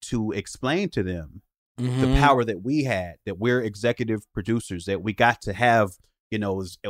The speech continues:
Speaker 1: as many black people as we could find to work on the show, to be on the
Speaker 2: Right.
Speaker 1: show, and everything that it meant to us to do it and the ways we went about that, we don't get to actually open that part of it up for people.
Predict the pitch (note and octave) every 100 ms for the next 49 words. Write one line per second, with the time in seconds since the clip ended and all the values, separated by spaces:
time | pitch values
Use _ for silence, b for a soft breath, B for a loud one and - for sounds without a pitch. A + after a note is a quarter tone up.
0 | - G#2 F2+ G#2+ B2+ B2 F#2+ - B2 A#2+
1 | - B2 A2+ G2+ B2 G#2+ - A2+ A2+ G#2+
2 | G#2 E2+ C3+ C#3+ A#2 G2+ F#2+ - G#2 F2
3 | - F#2+ B2 C#3 A#2 F#2+ F#2+ F#2 G2 F2+
4 | - _ _ _ - A2 G#2+ - _ C3+
5 | C#3+ E3 E3 D#3+ C3+ B2+ A2+ C#3+ C#3 B2+
6 | B2+ C3+ - G#2+ F#2 B2 D3 F#3 _ A2+
7 | G#2 F#2 A2+ A#2+ B2 A#2+ A2+ G2 A#2+ C3+
8 | - E3+ F3 _ _ _ - B2+ - _
9 | - A#2 B2+ B2+ _ _ B2+ B2+ - -
10 | B2 A2+ A2+ - A#2 A2 A2 G#2 F#2 _
11 | - C3 C3 A#2 A#2+ B2 - B2 A#2 G2
12 | G2 C#3+ _ - G#2+ - G2 F#2 E2+ E2